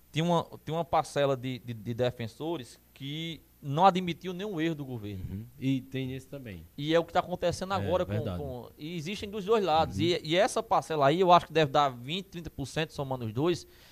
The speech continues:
Speaker 1: Esse povo tá cego, tanto de um lado como de outro.
Speaker 2: Eu vejo assim, não, são pessoas que não conversam mais, entendeu?
Speaker 1: Não, não tem
Speaker 2: Se
Speaker 1: diálogo.
Speaker 2: qualquer coisa que a pessoa vê que você discordou dela, ela já vai lhe insultar, vai dizer que
Speaker 1: Ataque,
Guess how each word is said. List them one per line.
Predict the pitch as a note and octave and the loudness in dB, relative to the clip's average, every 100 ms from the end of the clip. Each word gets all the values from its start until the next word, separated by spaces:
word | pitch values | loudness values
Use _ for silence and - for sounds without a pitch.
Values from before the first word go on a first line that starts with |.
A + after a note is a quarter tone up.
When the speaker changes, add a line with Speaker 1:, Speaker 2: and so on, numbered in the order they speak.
| - - | -14 -4
Speaker 1:
Esse | A#2 | -4
povo | - D#3+ - | 0 -2 -2
tá | - F#3 | -2 -2
cego, | - B2+ C3 C3+ G#2+ - | -2 2 4 2 -2 -10
tanto | D3 E3+ F3+ | -8 -6 -6
de | |
um | D3 | -2
lado | C3 D3+ | 2 2
como | - E3+ | 0 -14
de | F3 | -8
outro. | C3 C#3+ G3 | -8 -6 -6
Speaker 2:
Eu | |
vejo | D#3+ F#3+ G3 | -2 -2 -2
assim, | G3+ F#3+ | -6 -8
não, | F#3+ G#3+ G#3 - D#3 D#3+ | -8 -8 -10 -14 -14 -12
são | G3+ | -8
pessoas | G3+ F#3+ G3 | -2 0 2
que | |
não | G#3+ | 0
conversam | C#4+ B3 G3+ A3 A#3 | 0 -6 -6 -6 -4
mais, | E3 F3+ E3+ | 0 0 -2
entendeu? | D#3+ D#3 D3+ | -6 -6 -2
Speaker 1:
Não, | F3 G#3+ | 0 0
não | G#3+ | -4
tem | - G3 | -6 -6
Speaker 2:
Se | G#3 | 0
Speaker 1:
diálogo. | E3+ D3+ E3 | 4 4 4
Speaker 2:
qualquer | A#3+ F#3+ C#4 | 2 4 4
coisa | B3+ A3+ | 4 2
que | G#3+ A#3 | 0 -2
a | A3+ | 0
pessoa | A3+ A3+ G#3+ | -2 -4 -8
vê | G#3 | -8
que | |
você | F#3+ - G#3+ | -10 -8 -8
discordou | - G#3+ G#3+ G3 | -4 -4 -2 -6
dela, | G#3 | -6
ela | G#3+ | -8
já | G3 G#3 | -6 -4
vai | F#3+ | -4
lhe | G#3+ | -4
insultar, | G#3+ A#3 G3+ F3 F#3 | -6 -10 -6 -2 -2
vai | F#3 | -2
dizer | B2 | -2
que | |
Speaker 1:
Ataque, | B2+ C#3+ | 0 -2